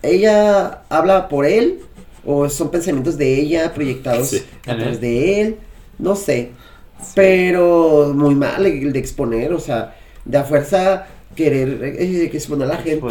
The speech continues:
Speaker 3: Exponer,
Speaker 1: decir.
Speaker 3: sí.
Speaker 2: Sí,
Speaker 3: culero.
Speaker 2: está, está muy feo. Y luego también se da en el papel de que, ay, no, sí soy muy perra, muy esto, yo no, yo no. Y al final de que fueron ellas las que bloquearon a todo mundo.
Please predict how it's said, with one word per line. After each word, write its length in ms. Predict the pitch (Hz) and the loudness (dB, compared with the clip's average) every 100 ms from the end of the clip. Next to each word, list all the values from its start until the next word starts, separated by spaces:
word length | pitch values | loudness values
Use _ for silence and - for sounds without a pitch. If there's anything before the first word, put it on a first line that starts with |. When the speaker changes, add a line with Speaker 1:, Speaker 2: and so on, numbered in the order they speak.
| 113 | 0
Speaker 3:
Exponer, 80 | 104 | 0
Speaker 1:
decir. 300 | 127 - 120 | -6 -8 -10
Speaker 3:
sí. 100 | 101 | -8
Speaker 2:
Sí, 140 | 101 92 | -6 -6
Speaker 3:
culero. 280 | 92 98 101 | -6 -6 -8
Speaker 2:
está, 360 | 98 - 92 - | -8 -10 -12 -12
está 160 | 104 | -10
muy 140 | 156 202 | -10 -6
feo. 220 | 104 92 95 - - - - - - - - - - | -6 -6 -10 -20 -20 -20 -20 -20 -20 -20 -20 -20 -2
Y 40 | 131 | 0
luego 100 | 147 | 4
también 220 | 156 131 | 4 4
se 80 | 147 | 2
da 60 | |
en 40 | 147 | 2
el 100 | 147 | 0
papel 280 | 151 117 | 2 2
de 120 | 113 123 | 2 0
que, 120 | 120 | -6
ay, 140 | 117 | -4
no, 180 | 123 117 | -6 -6
sí 160 | 117 110 | -8 -10
soy 160 | 117 | -8
muy 160 | 120 135 | -8 -10
perra, 400 | 131 110 113 123 | -10 -14 -12 -10
muy 240 | 120 113 | -8 -8
esto, 320 | 113 - 117 113 - - | -10 -12 -16 -18 -20 -20
yo 160 | 104 110 | -8 -6
no, 200 | 113 113 | -4 -6
yo 140 | 117 | -6
no. 200 | 113 120 127 - - | -6 -8 -10 -18 -16
Y 120 | - 123 | 0 2
al 120 | 123 | 2
final 500 | 127 120 110 104 110 | 0 0 0 -2 -2
de 120 | 123 | -4
que 400 | 127 117 98 73 | 0 0 0 -6
fueron 280 | - 113 110 | -2 0 0
ellas 180 | 120 127 | 0 0
las 160 | 131 127 | -2 0
que 120 | 120 | 0
bloquearon 420 | 110 110 104 113 | 0 0 -4 -4
a 60 | 120 | -2
todo 160 | 117 | -2
mundo. 260 | 113 120 | -2 -4